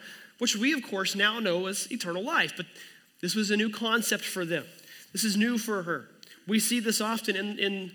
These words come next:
the Gospels, Jesus speaking figuratively, but not being understood. It's obvious from the outset that she has no idea who he is,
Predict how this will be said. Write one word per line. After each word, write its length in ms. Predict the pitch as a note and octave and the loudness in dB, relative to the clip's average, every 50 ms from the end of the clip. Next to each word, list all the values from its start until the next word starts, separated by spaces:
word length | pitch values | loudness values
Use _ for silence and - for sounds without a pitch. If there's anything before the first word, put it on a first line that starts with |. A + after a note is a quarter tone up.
| - | -6
the 80 | - F3+ | -6 -2
Gospels, 560 | F3+ G3+ G3+ G3 F#3 - - F3+ D#3 C#3+ - | 0 0 0 0 0 -4 -4 -6 -6 -6 -6
Jesus 360 | - - G#3+ A3 G3 F#3+ F3+ | -4 -2 -2 0 0 0 -2
speaking 600 | - - - G#3+ A3 A3 G#3+ G3+ G3 F#3+ F3+ - - - - - - | -2 -2 -2 -4 -4 -4 -4 -6 -6 -6 -8 -10 -12 -16 -18 -18 -16
figuratively, 800 | - - A#3 G#3+ F#3 G#3 G#3+ G#3 G3+ F#3+ D#3+ D#3+ E3 D#3 D3 C#3 - - - - - _ _ _ _ _ _ _ _ _ _ _ _ - | -4 -4 -2 -2 -2 -2 -2 0 0 -2 -2 -2 -4 -4 -4 -6 -10 -18 -20 -20 -20 _ _ _ _ _ _ _ _ _ _ _ _ -12
but 200 | D#3+ D3+ G3 G3 | -6 -6 -6 -2
not 280 | G3 F#3 F#3 F#3+ F#3+ E3 | 0 0 0 0 0 -2
being 260 | F3+ F3+ E3+ F3 F3 | -2 0 0 0 0
understood. 600 | F3 E3+ E3 D#3 D#3 D3+ - - A#3 G3+ - - - - - - | 0 -2 -2 -2 -4 -6 -2 -2 0 0 -2 -2 -8 -18 -8 -6
It's 180 | F#3+ F3+ - - - | -4 -4 -4 -6 -4
obvious 420 | G3 G#3 A#3+ B3+ A3 A#3+ A3+ A3 - | -2 0 0 0 2 2 2 2 2
from 140 | G#3 G3+ | 0 0
the 100 | F#3+ F#3 | 0 2
outset 360 | F#3+ G3 G3 F#3 - F#3 D#3+ - | 2 2 2 0 -2 -4 -4 -6
that 80 | - - | -2 -2
she 180 | - - B3 | 0 0 0
has 180 | G3 D#3+ - E3+ | 0 -2 -2 -2
no 220 | F3+ G#3 A3 G3 | -2 -2 0 0
idea 360 | F#3+ F3 E3 D3 F3+ F3 D3 | 0 -2 -2 -2 -2 -2 -2
who 180 | C3+ - F3 D#3+ | -4 -6 -8 -10
he 300 | - - - C#3+ - - | -10 -10 -12 -10 -8 -8
is, 300 | C3 - - - - - | -10 -8 -10 -12 -12 -12